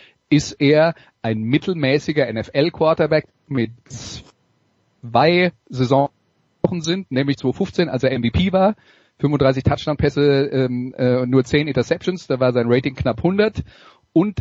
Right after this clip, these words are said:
er war in seiner, äh, zweitausendachtzehnEr Saison, äh, wo er sich dann allerdings verletzt hat,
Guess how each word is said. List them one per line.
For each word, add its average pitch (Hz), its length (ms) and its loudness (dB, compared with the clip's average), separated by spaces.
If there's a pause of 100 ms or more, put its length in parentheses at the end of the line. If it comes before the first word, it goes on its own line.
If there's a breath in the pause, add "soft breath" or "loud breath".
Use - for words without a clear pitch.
er 135 160 2
war 147 340 2
in 135 140 -4
seiner, 117 580 0
äh, 113 420 0
zweitausendachtzehnEr 131 1000 0
Saison, 127 500 0 (400 soft breath)
äh, 131 180 2
wo 127 120 4
er 143 60 4
sich 139 120 -4
dann 131 160 0
allerdings 127 400 -2
verletzt 123 400 -2
hat, 175 140 -2